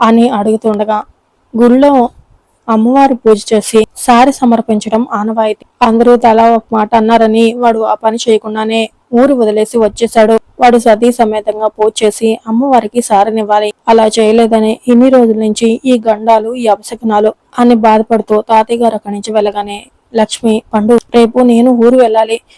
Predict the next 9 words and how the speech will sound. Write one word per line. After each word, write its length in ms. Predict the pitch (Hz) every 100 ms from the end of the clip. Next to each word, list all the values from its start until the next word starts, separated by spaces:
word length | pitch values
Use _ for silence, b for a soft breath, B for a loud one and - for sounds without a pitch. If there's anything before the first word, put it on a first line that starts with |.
| b
విహారీ 380 | 226 220 240 233
గారు 220 | 220 214 240 -
అక్కడ 380 | - 226 226 226 -
చేయాల్సిన 380 | 220 233 233 240
తంతు 420 | 233 214 226 233 -
దగ్గరుండి 440 | 233 254 262 240 240
జరిపించాలి" 560 | 220 214 233 226 220 _
అని 240 | 262 247 247
లక్ష్మి 340 | 233 - 240